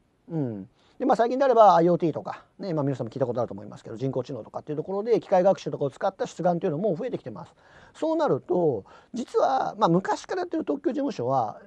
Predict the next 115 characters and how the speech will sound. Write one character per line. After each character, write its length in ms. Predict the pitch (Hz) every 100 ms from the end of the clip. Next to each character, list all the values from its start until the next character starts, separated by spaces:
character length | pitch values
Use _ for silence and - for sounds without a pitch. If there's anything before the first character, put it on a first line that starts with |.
| -
ま 80 | 226
あ、 40 |
ま 80 | 214
あ、 40 | 196
や 200 | 208 302
り 80 |
は 100 | 480
す 140 | - 165
る 80 | 147
ん 20 |
で 100 | 120
す 100 | -
け 100 | 135
ど、 240 | 147 127
専 200 | - 370
門 160 | 359 359
的 140 | 339
に 120 | 320
対 220 | - 240 269
応 80 |
が 100 | 247
な 100 | 202
か 80 | 233
な 100 | 262
か 80 | 208
で 140 | 143 165
き 80 |
な 80 | 269
い 80 | 113
ん 60 | -
で 80 |
す 100 | -
よ。 80 | - _ _ _ _ _ -
そ 60 |
こ 80 | 139
に 80 | 127
つ 80 | 120
い 20 |
て 80 | -
は。 60 | - _ _ _ -
う 80 |
ん、 100 | 139
そ 80 | 156
う 20 |
い 40 | 302
う 20 |
の 0 |
で 60 | 190
き 60 |
る 60 | 240
方 140 | 156
も 60 | 113
い 40 |
ら 60 | 147
っ 40 |
し 80 | -
ゃ 20 |
る 80 | 151
ん 40 |
で 80 | 113
す 80 | -
け 100 | -
ど、 220 | 220 185
ま 80 | 156
あ、 20 |
そ 100 | 208
う 40 | 170
じ 60 |
ゃ 20 |
な 140 | 147 139
い 80 | 123
と、 180 | 180
や 60 | 175
っ 20 |
ぱ、 160 | 262 - - -
あ 120 | -
の、 120 | 170 180
な 80 |
か 80 | 233
な 60 | 277
か 40 |
自 140 | 208 185
分 100 | 226
で 60 |
フ 100 | 175
ロ 80 | 190
ー 40 | 208
チ 60 |
ャ 40 | 214
ー 20 |
ト 80 | 151
作 160 | -
っ 40 | 160
た 80 |
り 40 | 127
と 60 |
か 60 | 113
っ 20 |
て 60 | -
し 100 | 165
な 80 | 151
け 80 |
れ 60 | 117
ば 60 | 104
い 40 |
け 100 | 110
な 80 | 110
い 40 |
の 100 | 90
で、 160 | - 87 _ _ _ _
そ 220 | - 330
う 40 | 349
な 100 | 349
る 140 | 135
と、 440 | - 226 202 147